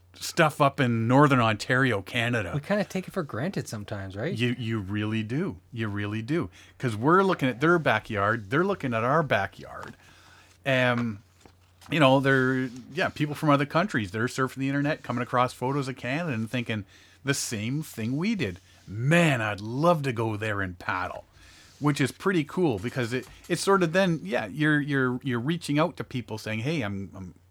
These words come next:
Speaker 1: thinking of going here, and, you know, I'm, I'm coming to your backyard. You got
Speaker 2: Yes.
Speaker 1: any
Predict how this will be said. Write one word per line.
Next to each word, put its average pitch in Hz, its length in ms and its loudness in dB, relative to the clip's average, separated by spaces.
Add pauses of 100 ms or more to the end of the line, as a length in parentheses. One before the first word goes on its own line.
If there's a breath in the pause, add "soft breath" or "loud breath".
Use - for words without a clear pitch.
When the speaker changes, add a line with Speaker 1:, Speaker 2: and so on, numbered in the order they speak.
Speaker 1:
thinking 123 260 -2
of 104 80 -4
going 98 280 -8
here, 156 480 0
and, 85 160 -6 (480 loud breath)
you 127 80 2
know, 107 80 2
I'm, 113 180 -4 (100)
I'm 117 140 0
coming 131 280 2
to 110 60 -2
your 135 220 8
backyard. 131 760 2
You 151 60 2
got 123 180 4
Speaker 2:
Yes. 117 100 2
Speaker 1:
any 110 220 -4